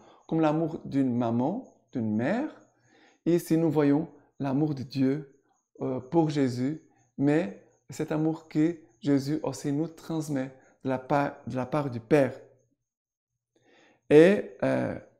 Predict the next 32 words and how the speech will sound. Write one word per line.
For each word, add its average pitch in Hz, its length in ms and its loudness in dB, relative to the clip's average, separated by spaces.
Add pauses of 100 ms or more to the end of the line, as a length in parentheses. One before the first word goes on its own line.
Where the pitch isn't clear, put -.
(120)
comme 170 200 6
le 156 120 8
Père, 208 320 2
en 170 80 0
effet, 165 180 -2
ressuscite 160 500 -2
les 127 120 2
morts 151 420 0 (240)
et 143 60 2
leur 139 300 6
donne 135 220 4
vie, 143 220 -2 (340)
ainsi 156 200 0
le 156 100 2
Fils 175 220 -6
donne 147 180 2
vie - 280 -6
à 139 120 -8
qui 160 220 -2
il 131 100 -4
veut. 120 280 -8 (720)
Jésus 139 460 0 (300)
vient 160 420 0 (160)
vraiment 151 400 -2 (300)
pour 143 180 0
donner 151 420 0
la 127 480 -2
vie, 127 320 -6 (420)
et 196 120 10
la 185 240 2
vie 226 300 -2 (340)
éternelle. 120 920 -4